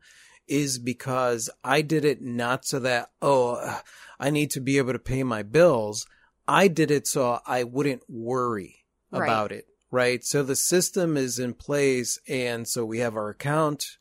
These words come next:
Speaker 1: we have another account. We basically broke down our bills by an average of every week. Or, like, if somebody gets paid every two weeks, you break it down by the every two week.
Speaker 2: Mm-hmm.
Speaker 1: And essentially what you do is you set that money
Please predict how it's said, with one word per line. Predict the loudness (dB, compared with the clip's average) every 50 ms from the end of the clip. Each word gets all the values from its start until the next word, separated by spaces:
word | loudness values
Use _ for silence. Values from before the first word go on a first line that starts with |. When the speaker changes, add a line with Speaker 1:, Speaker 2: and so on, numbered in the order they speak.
| _
Speaker 1:
we | -4 -2
have | -2 -2 -2
another | -2 -2 0 4 4 4
account. | 4 4 0 -4 -2 -2 -2 -2 -4 -6 -10 _ -20 -20 -20 -14 _
We | -6 -4
basically | 2 4 6 6 6 4 2 2 4 4 4
broke | 4 2 2 2 2 2 2
down | 2 2 2 4
our | 2 2 0
bills | 0 0 0 2 2 2 0 -2 -4 -6
by | -4 -2 -2
an | 0 0 0
average | 0 0 0 0 -2 -4 -4 -4
of | -4 -4 -2
every | 0 0 0 -2 -4
week. | -6 -4 -6 -6 -6 -8 -12 -8
Or, | -4 0 2 2 2 2
like, | 2 2 0 0 -2
if | -4 -6
somebody | -2 -2 0 0 0 0
gets | 0 0 -2 -4
paid | -4 -4 -2 0
every | 0 0 0 -4
two | -6 -4 -6 -4
weeks, | -2 -2 -2 -2 -4 -4 -6
you | -6
break | -4 -2 -4 -4 -4
it | -4
down | -4 -2 -2 -2 -2
by | -2 -2
the | -2 0 0
every | -2 0 -2 -4
two | -6 -4 -4 -4 -4
week. | -4 -4 -6 -8 -10 -16 _ _ _ -12 -10
Speaker 2:
Mm-hmm. | -10 -8 -10 -10 -8 -4
Speaker 1:
And | -2 -2
essentially | 0 2 4 4 4 4 2 2 2 4
what | 4 2 0 -2 -4
you | -4
do | 2 4 6 6 6 6
is | 4 2 0 -4
you | -4 -2
set | 0 0 2 2 2 2 2 2
that | 4 4 4 2 0
money | -2 -2 0 0 0 0 0 -2 -6 -8 -12